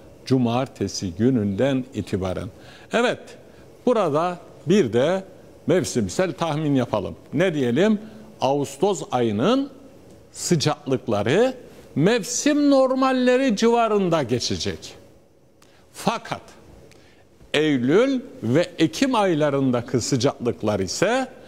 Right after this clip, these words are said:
mevsim normallerinin bir iki derece üzerinde seyredecek. Yine bu mevsimsel tahminleri takip ediyoruz.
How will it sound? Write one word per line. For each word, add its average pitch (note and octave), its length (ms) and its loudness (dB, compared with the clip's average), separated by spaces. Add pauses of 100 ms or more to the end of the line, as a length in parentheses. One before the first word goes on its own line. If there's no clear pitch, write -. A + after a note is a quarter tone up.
(200)
mevsim F3 580 2
normallerinin A#3+ 1040 2 (340)
bir C4+ 340 4
iki C#4 540 2
derece B3+ 720 2 (720)
üzerinde C#3+ 640 2
seyredecek. F2 580 -4 (1200)
Yine E3+ 300 2
bu E3 200 2
mevsimsel D3 600 0
tahminleri A2 640 -2
takip E3 380 -2
ediyoruz. G2 580 -2